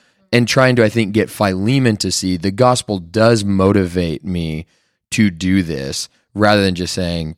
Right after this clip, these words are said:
"Paul told me I have to do this, so I have to do it." You know, so I do think it's not that Paul's not clear, so that we need clarity,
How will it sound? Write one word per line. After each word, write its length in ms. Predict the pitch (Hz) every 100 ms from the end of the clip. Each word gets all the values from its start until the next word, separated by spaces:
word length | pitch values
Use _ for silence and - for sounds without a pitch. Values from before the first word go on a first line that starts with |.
| _ -
"Paul 160 | 90
told 220 | 90 87 80
me 100 | 78
I 60 |
have 120 | 80 -
to 80 |
do 100 | 78 -
this, 160 | 73
so 100 | -
I 60 | 80
have 140 | 78
to 100 | 78
do 160 | 78 80
it." 80 | 196
You 80 |
know, 140 | 208 85
so 120 | -
I 80 | 127
do 180 | 131 156
think 320 | 147 127 - _ _ _ _ _ -
it's 220 | 120 -
not 360 | 113 113 127 -
that 160 | 113
Paul's 280 | 110 110 98
not 260 | 98 90 - _
clear, 760 | - - 160 175 107 65 92 131
so 200 | - 123
that 80 | 113
we 100 | 123
need 220 | 139 104
clarity, 720 | - - 131 123 104 92 90